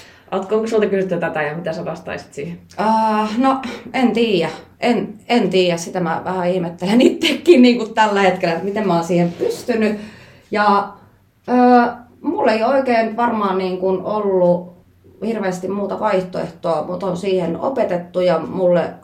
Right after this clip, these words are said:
Speaker 2: on niin kerrottu, että näin se nyt vaan täytyy olla. Ja sitten vaan niinku, mä oon vaan toiminut tällä tavalla, että vaikka silloin niinku kaksituhatta seitsemän,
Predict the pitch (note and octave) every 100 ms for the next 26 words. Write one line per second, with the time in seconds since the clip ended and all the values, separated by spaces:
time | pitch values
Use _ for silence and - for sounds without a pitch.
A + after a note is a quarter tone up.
0 | - D#3+ F3 E3+ A#2+ - - G3 F#3 F3+
1 | F#3+ F3+ F3 D3+ D3+ F3+ F3+ E3 F3 F3+
2 | E3+ D#3+ - - - - - - G#3 F#3
3 | F3+ F3 F3 - - - A3 - F3+ A3+
4 | G#3+ G#3 G3 G3+ - - _ _ _ _
5 | _ _ _ _ - F4+ C4+ A3 B3 A#3+
6 | A3+ - - - C4+ A#3+ G#3 - A3 G#3+
7 | G3 G3 F3 F3+ G3+ G3 F3+ G3+ G3 F#3+
8 | F3 F3 G3+ G3+ G3 F3 - G3 F#3+ -